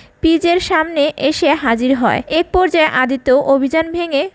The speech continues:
ভূ-, সুদীপাকে আবারও চৌধুরী বাড়িতে ফিরে যেতে বলে। অন্যদিকে সুদীপা ও আরেকটা মিলে পরমা ও অভ্রর মধ্যে থাকা মান অভিমানও ভাঙা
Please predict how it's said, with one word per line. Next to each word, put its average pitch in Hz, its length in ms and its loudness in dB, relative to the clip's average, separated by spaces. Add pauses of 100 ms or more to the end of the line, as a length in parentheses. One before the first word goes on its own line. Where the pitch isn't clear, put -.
(120)
ভূ-, 262 240 -4
সুদীপাকে 311 600 -2
আবারও 339 480 0
চৌধুরী 262 460 -2
বাড়িতে 294 380 0
ফিরে 277 420 -2 (340)
যেতে 269 300 0
বলে। 175 320 0 (360)
অন্যদিকে 233 500 0
সুদীপা 302 460 0
ও 320 240 4
আরেকটা 311 640 0
মিলে 254 520 -2
পরমা 285 380 0
ও 302 160 -2
অভ্রর 240 440 0
মধ্যে 359 280 -4
থাকা 262 420 0
মান 247 280 -2
অভিমানও 349 600 0
ভাঙা 240 460 0